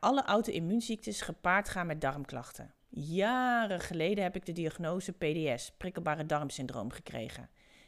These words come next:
Ik had in die tijd veel en heftige buikpijn. Ik heb jarenlang bepaalde voedingsmiddelen gemeden, zoals uim, paprika, mais en bonen. Dit in combinatie met voldoende beweging maakte de klachten voor mij goed beheersbaar.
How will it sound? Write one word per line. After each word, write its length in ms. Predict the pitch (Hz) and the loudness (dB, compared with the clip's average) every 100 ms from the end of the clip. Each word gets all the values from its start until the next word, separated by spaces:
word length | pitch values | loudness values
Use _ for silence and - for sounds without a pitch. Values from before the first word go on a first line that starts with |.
| - | -18
Ik 140 | - | -6
had 160 | 170 - | -4 -2
in 100 | 165 | -2
die 180 | 190 | -2
tijd 360 | 185 160 180 202 | 0 2 4 2
veel 400 | - 214 214 180 | -2 -2 0 0
en 80 | 160 | -2
heftige 400 | 170 - 180 165 | -4 -4 -6 -6
buikpijn. 600 | 143 127 - 127 127 151 - - - | -4 -4 -4 -6 -6 -10 -16 -20 -12
Ik 120 | - | -6
heb 120 | 170 | -4
jarenlang 580 | 165 165 202 220 190 208 | 2 4 6 4 2 2
bepaalde 400 | 196 - 175 180 | 0 0 2 2
voedingsmiddelen 680 | - 214 214 - 202 196 185 | 0 -2 -2 -2 -2 0 0
gemeden, 600 | - 160 147 143 143 247 | -2 -2 0 2 2 0
zoals 320 | - 147 156 | -2 -4 -2
uim, 440 | 147 156 180 175 - | 2 4 4 0 0
paprika, 520 | 170 165 196 170 156 | 0 0 -2 -2 0
mais 420 | 147 143 160 165 | 0 0 0 -2
en 160 | - 156 | -4 -2
bonen. 440 | 147 135 127 151 _ - - - | 0 0 -4 -10 _ -20 -20 -12
Dit 160 | - 233 | -4 0
in 100 | 208 | 0
combinatie 640 | 208 180 170 175 240 - | 0 0 4 4 4 2
met 160 | 208 180 | 0 -2
voldoende 420 | - 165 208 208 | -4 -2 2 2
beweging 520 | 165 156 160 208 208 | 2 2 2 2 0
maakte 280 | 180 175 - | 0 -2 -2
de 80 | 160 | -6
klachten 400 | - 165 - - | -2 -4 -4 -8
voor 160 | - 160 | -8 -4
mij 140 | 147 | -4
goed 240 | - 247 | -4 -4
beheersbaar. 720 | - 151 120 - 110 101 - | -4 -4 -4 -6 -8 -10 -12